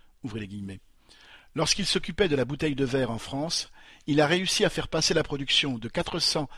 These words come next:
à mille bouteilles par ouvrier sans que personne y trouve à redire, fermez les guillemets. Embauché chez P S A en deux mille sept, après un passage chez Airbus, Streff y avait le même objectif,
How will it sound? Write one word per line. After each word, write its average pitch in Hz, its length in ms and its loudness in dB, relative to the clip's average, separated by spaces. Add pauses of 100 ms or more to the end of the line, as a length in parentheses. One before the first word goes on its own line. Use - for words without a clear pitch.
(140)
à 113 80 -6
mille 160 200 0
bouteilles 165 320 0
par 135 160 -4
ouvrier 127 480 -4 (260)
sans 196 240 0
que - 100 -4
personne 160 560 0
y 143 80 -4
trouve 143 220 -2
à 127 60 2
redire, 101 420 -6 (300)
fermez 117 260 -8
les 110 80 -6
guillemets. 98 360 -14 (1200)
Embauché 160 400 4
chez 143 160 6
P 139 140 0
S 131 200 2
A 160 160 4
en 123 80 -4
deux 117 120 -2
mille 120 120 0
sept, - 340 -2 (380)
après 143 300 0
un 131 100 0
passage 123 540 -2
chez - 280 -4
Airbus, 127 560 -6 (280)
Streff - 560 0
y 147 100 0
avait 151 200 2
le 135 100 2
même 160 180 2
objectif, 127 680 -6